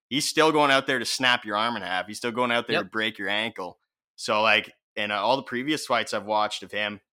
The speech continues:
Speaker 1: he's won, like, every single time. I don't think he's lost since, like, at least, uh, you have to go back a few years to find a, a loss of his. That's why I think, you know, I think he'll bounce back and he could become a future contender. Like, still, I said that last podcast. I think he,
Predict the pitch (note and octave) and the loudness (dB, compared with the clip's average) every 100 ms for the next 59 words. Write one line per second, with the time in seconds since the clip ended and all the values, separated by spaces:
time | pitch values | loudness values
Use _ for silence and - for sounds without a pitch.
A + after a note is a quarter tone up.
0 | _ A2+ G#2 F#2+ G#2 G#2 E2+ _ E2+ F2 | _ -14 -12 -4 -2 -2 -6 _ -16 -6
1 | G2 G2+ - G#2 F#2 G#2 G2+ F#2+ G2 G#2+ | -6 -6 -10 -10 -10 -6 -4 -4 -6 -6
2 | G#2+ G2 F#2 F#2+ E2 - F#2 - F2 E2+ | -10 -12 -8 -6 -6 -8 -18 -14 -14 -14
3 | _ _ _ _ A2 D3 - B2+ B2 B2+ | _ _ _ _ -6 -4 -2 -2 0 -2
4 | - B2 A2+ - A#2+ A2 G#2+ G#2+ - - | -2 0 0 -2 -10 -6 -6 -6 -10 -6
5 | G2+ F#2+ F#2+ E2+ F2+ F2 F#2+ G#2 G#2+ A2 | -6 -4 -8 -10 -6 -4 -4 -8 -10 -8
6 | B2 - _ _ _ _ G#2+ B2+ C#3+ A#2+ | -10 -16 _ _ _ _ 0 2 6 6
7 | A#2+ C3 A#2+ - A2+ A#2 B2 B2 B2 G#2+ | 6 0 0 -4 -2 0 0 -4 -6 -2
8 | A2 G#2+ - G#2 A#2 G#2+ F#2 G2 G2+ F#2+ | 0 -2 -2 0 0 -2 -14 -14 -14 -14
9 | F#2+ G2+ G2 F#2 F#2 F2+ - G#2+ - G2+ | -10 -6 -6 -6 -10 -10 -14 -18 -16 -16
10 | F#2 E2 F#2+ G2 F2+ E2 _ E2+ F2 - | -18 -10 -8 -8 -12 -14 _ -20 -14 -12
11 | - G#2+ F2 F#2 G2 G2 F2+ F#2+ - G2+ | -4 -2 -2 -8 -8 -8 -4 -6 -4 -4
12 | G2+ - G2+ G#2+ F2+ F#2+ F#2 | -4 -6 -10 -10 -12 -14 -16